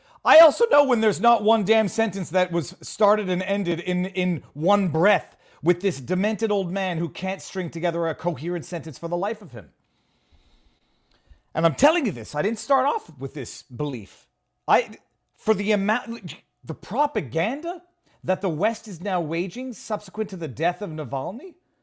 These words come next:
I now genuinely believe, suspect, or think it's not entirely implausible at all that the, I won't say Biden, 'cause the dude can't, the dude can't do anything, but the Biden administration, the deep state, C I A,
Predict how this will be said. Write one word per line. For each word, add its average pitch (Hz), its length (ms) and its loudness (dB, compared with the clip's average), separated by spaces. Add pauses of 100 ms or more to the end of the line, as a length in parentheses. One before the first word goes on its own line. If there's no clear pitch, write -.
(320)
I 277 200 4
now 277 280 2
genuinely 285 840 -4
believe, 202 480 -4
suspect, 180 580 -6
or 196 100 -2
think 185 220 -6
it's - 160 -12
not 185 280 -2
entirely 208 560 -4
implausible 185 840 -4
at 208 180 6
all 226 360 2 (720)
that 196 340 2
the, 202 160 -6
I 202 80 6
won't 277 160 4
say 202 180 0
Biden, 190 400 2
'cause 175 140 -6
the 247 100 -10
dude 247 300 -8
can't, 208 240 -6 (160)
the 196 140 -20
dude 196 360 -10
can't 208 280 -6
do 180 100 -2
anything, 220 420 -6
but 170 160 0
the 165 80 -2
Biden 196 540 0
administration, 185 720 -6
the 135 80 -10
deep 175 300 -10
state, 202 440 -4 (120)
C 208 320 -2
I 196 100 8
A, 202 420 0